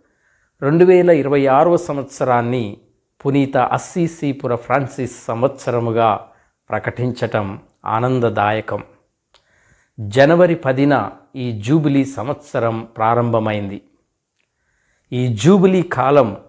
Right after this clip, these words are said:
మనందరికీ ఒక ఆధ్యాత్మిక వరం.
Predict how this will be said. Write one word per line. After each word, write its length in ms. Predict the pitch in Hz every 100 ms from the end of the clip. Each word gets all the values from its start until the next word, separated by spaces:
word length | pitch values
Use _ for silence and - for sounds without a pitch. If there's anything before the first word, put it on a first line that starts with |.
| _ _
మనందరికీ 960 | 117 120 123 156 175 165 165 139 110 104 -
ఒక 180 | 120 123
ఆధ్యాత్మిక 960 | - 135 120 110 117 127 - 123 117
వరం. 320 | 113 107 104